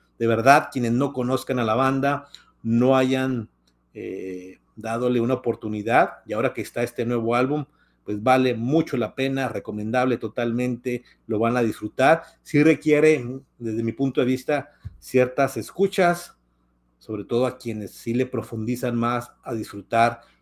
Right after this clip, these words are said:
una ejecución, eh, en este nivel de progresión que tienen ellos. Pero vas a encontrar momentos melódicos, bien rítmicos, como,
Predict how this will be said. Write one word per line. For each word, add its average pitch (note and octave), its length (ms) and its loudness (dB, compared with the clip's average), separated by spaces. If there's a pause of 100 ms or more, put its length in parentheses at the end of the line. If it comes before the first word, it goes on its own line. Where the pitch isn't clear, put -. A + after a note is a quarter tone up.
(160)
una B2+ 220 -4
ejecución, A#2+ 720 -6 (320)
eh, G2+ 720 -8
en G#2+ 140 -8
este A#2+ 280 -4
nivel A#2+ 600 6 (420)
de G2 720 -4
progresión A2 640 -2
que A#2 120 -6
tienen G#2+ 600 -8
ellos. G2+ 280 -6
Pero A2 140 -2
vas A2+ 80 -2
a C#3+ 60 4
encontrar C3+ 540 4 (420)
momentos A#2 540 -2
melódicos, B2 840 0
bien B2 320 0
rítmicos, B2+ 880 0 (220)
como, G#2 500 -12